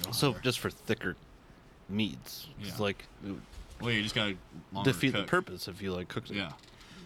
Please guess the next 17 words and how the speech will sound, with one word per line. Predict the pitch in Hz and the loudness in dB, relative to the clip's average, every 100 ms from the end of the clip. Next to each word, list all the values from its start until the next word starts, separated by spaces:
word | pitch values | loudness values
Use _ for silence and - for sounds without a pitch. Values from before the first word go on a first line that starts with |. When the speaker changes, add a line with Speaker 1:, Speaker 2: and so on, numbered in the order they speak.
| - | -8
Speaker 1:
So | - | 0
anyways, | 147 117 90 - - - | 2 2 0 -4 -8 -10
so | 113 | -4
two | 151 | 0
seventy-five. | 160 151 135 120 104 101 101 | 2 2 0 0 0 0 2
Speaker 2:
Faster, | 131 - 80 82 | 2 0 -10 -12
right? | 120 - | -12 -14
Speaker 1:
Four | - 131 123 | -2 4 6
hours. | 95 92 92 - - | 4 2 -2 -4 -6
It | 92 - | -10 0
probably | 123 123 | 2 4
could've | 120 | 4
been | 113 107 | 0 0
less, | 101 104 | 0 0
but | - 90 | -4 -2
I | 92 | 0
was | 98 92 | -2 -4